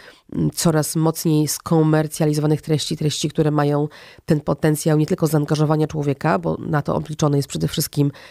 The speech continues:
działanie algorytmu, żebyśmy się angażowali, ale też, żeby z tego zaangażowania wynikały jakieś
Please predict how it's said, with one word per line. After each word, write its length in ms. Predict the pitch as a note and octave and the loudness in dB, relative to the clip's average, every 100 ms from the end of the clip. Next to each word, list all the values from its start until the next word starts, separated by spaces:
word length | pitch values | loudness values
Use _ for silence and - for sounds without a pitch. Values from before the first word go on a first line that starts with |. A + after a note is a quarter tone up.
| - - | -20 -2
działanie 300 | E3 D#3 D3+ | 2 2 2
algorytmu, 440 | D3 C#3+ C#3 E3+ | 2 0 0 -2
żebyśmy 220 | E3+ D#3 D3+ | -2 -2 -2
się 80 | |
angażowali, 640 | D#3 D3+ D3+ D3+ D3 D3+ F#3+ | -2 0 0 0 0 0 0
ale 240 | E3+ D#3+ | 2 0
też, 240 | D#3+ D#3+ E3+ | 2 0 0
żeby 280 | D#3+ D#3 | -2 -2
z 40 | D#3 | -2
tego 220 | D#3+ E3+ | -2 0
zaangażowania 560 | E3 E3+ D#3 D#3 D#3+ D#3 | 0 0 0 2 2 2
wynikały 440 | D#3+ D3+ D#3+ D#3+ | 0 2 2 4
jakieś 500 | D3+ D3 D#3 D3+ - | 2 2 2 2 -2